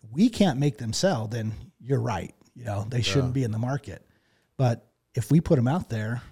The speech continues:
Speaker 1: you can see on all of our other brands, we've made them sell. You know, when F-, Five Husbands came out for Pride,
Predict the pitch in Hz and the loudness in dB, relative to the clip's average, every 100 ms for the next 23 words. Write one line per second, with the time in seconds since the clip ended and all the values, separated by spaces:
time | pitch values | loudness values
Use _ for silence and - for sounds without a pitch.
0 | - 123 120 110 - - 165 151 123 113 | -20 -18 -8 -6 -4 0 0 2 0 -2
1 | 120 110 113 147 196 110 107 107 113 120 | -4 -4 -4 -2 -2 -2 -4 -6 -6 -8
2 | 117 113 120 127 113 104 104 - 123 110 | -8 -10 -8 -6 -6 -8 -8 -6 -6 -6
3 | - 113 _ _ _ _ _ - 113 113 | -8 -12 _ _ _ _ _ -6 -2 0
4 | 113 110 - - _ _ - 139 143 117 | 0 -2 -6 -18 _ _ 0 2 2 4
5 | 151 180 127 117 110 - 117 107 110 120 | 6 6 4 0 -2 -2 -2 -2 -2 -4
6 | 101 90 _ _ _ - 113 - 175 156 | -6 -10 _ _ _ -8 -8 0 0 2
7 | 120 123 | 2 0